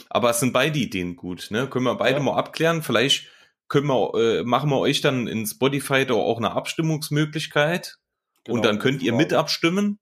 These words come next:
Speaker 1: ne? Und dann, äh, sobald das klar ist, das dürfte ja beides dann relativ schnell abgeklärt sein, wenn das dann, äh, bei Lukas und mir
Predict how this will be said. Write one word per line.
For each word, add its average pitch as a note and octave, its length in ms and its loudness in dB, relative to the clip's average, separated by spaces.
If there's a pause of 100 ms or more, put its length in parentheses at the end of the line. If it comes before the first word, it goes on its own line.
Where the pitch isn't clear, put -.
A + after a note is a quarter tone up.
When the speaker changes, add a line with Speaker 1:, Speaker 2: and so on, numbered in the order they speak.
(160)
Speaker 1:
ne? B2+ 260 -2 (220)
Und A2+ 140 -2
dann, A#2 220 2
äh, F#2+ 140 0
sobald A2 400 0
das A#2 180 -2
klar A2 360 2
ist, - 240 -4
das - 400 -8 (120)
dürfte A2+ 280 0
ja G#2 80 4
beides G#2 420 2
dann G2 160 -2
relativ G#2 480 0
schnell G#2 220 0
abgeklärt C3 640 -2
sein, C3 360 -2 (380)
wenn G#2 140 2
das G#2+ 180 2
dann, G#2+ 320 2
äh, G#2 160 2
bei G2+ 160 2
Lukas B2 360 0
und A2+ 100 -2
mir A#2 320 0